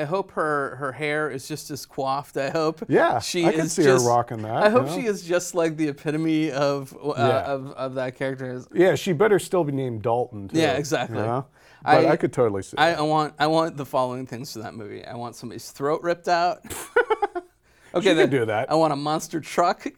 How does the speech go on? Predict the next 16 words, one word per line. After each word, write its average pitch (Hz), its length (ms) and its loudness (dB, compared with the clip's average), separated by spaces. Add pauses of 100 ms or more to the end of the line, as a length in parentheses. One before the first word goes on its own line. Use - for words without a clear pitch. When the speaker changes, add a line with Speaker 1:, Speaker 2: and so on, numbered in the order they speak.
(200)
Speaker 1:
in 175 120 2
that 185 160 6
movie. 190 540 2
Speaker 2:
<laughs> - 40 -20 (200)
Speaker 1:
Um, 135 380 0
Speaker 2:
Probably 110 220 2
happen. 104 260 -6
Speaker 1:
okay, 123 300 -6
I, 127 380 -2
I - 20 2
don't 120 140 -6
know. 110 80 -12
I 123 100 -8
mean, 139 340 -6 (380)
I 143 140 -4
Speaker 2:
Who, - 80 -6